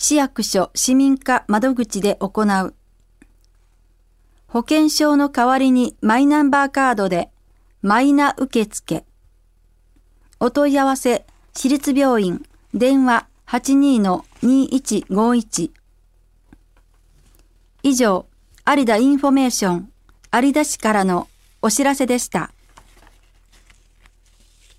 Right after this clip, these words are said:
令和六年度、国民健康保険税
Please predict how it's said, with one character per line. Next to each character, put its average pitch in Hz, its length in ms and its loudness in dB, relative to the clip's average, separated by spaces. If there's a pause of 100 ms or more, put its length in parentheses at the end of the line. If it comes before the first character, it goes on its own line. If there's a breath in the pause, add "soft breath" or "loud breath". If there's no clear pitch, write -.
(1400)
令 302 240 2
和 247 140 2
六 202 240 -2
年 254 220 2
度、 185 200 -4 (560)
国 277 300 0
民 302 160 2
健 294 200 0
康 285 220 0
保 269 100 0
険 262 320 0
税 190 280 -2